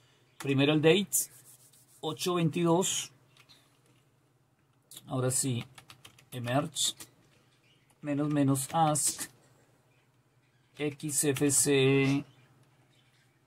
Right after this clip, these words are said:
guion medio base slash X F C cuatro raya meta. Vamos a ver si la configuración actual que tenemos de las banderas de las flags,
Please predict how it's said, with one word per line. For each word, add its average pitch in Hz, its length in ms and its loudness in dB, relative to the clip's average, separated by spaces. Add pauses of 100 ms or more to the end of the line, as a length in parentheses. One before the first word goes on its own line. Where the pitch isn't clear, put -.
guion 135 440 0
medio 131 540 2 (160)
base 135 580 0 (340)
slash 120 760 -2 (1120)
X 135 400 -6
F 131 260 0
C 127 640 0
cuatro 135 580 -2 (140)
raya 131 680 0
meta. 147 560 -2 (1500)
Vamos 160 220 -4
a 170 60 6
ver 147 200 4
si 170 440 0 (500)
la 143 180 -2
configuración 139 760 4
actual 160 380 2
que 160 120 -2
tenemos 139 440 4
de 156 100 2
las 131 160 2
banderas 120 420 2
de 139 100 2
las 110 160 0
flags, - 640 -2